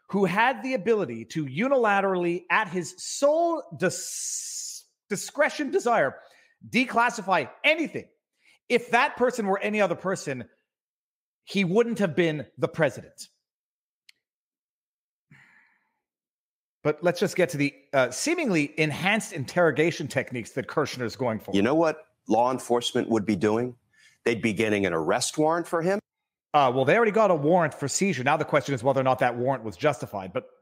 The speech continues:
Speaker 1: let's see what else they'd be doing.
Speaker 2: They would lock him up. They
Speaker 1: Mm-hmm.
Speaker 2: would Miranda.
Speaker 1: Lo-, <laughs> they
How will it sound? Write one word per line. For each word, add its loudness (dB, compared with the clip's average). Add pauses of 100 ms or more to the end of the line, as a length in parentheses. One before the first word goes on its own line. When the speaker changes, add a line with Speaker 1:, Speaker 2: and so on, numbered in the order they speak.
(140)
Speaker 1:
let's -2
see 2
what 6
else 2
they'd 0
be -8
doing. -16 (640)
Speaker 2:
They 0
would 0
lock 0
him 0
up. -2
They 0
Speaker 1:
Mm-hmm. 0
Speaker 2:
would 0
Miranda. 0
Speaker 1:
Lo-, 2
<laughs> -
they 0